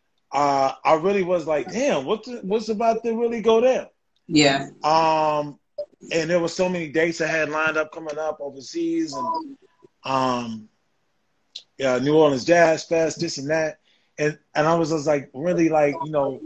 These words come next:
Speaker 1: like, damn. In the first two weeks, I was just trying to get it together, but I got into my meditation. I got into my, um, um, just into my zone. Like, you know, I,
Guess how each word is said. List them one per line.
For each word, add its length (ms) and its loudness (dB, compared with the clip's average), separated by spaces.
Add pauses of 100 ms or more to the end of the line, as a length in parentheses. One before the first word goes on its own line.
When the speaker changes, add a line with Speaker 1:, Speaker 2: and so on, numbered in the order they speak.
(580)
Speaker 1:
like, 240 -8
damn. 400 2
In 80 -8
the 100 0
first 340 4
two 140 4
weeks, 380 0
I 100 2
was 180 0
just 460 -4 (640)
trying 180 2
to 60 0
get 160 0
it 60 -8
together, 420 2
but 160 4
I 100 8
got 180 4
into 200 -10
my 160 -12
meditation. 920 -12
I 100 -10
got 220 -4
into 260 -16
my, 180 -14 (1400)
um, 100 -2
um, 600 -4 (320)
just 240 0
into 160 -2
my 160 2
zone. 340 4
Like, 240 0
you 60 -4
know, 80 -4
I, 120 0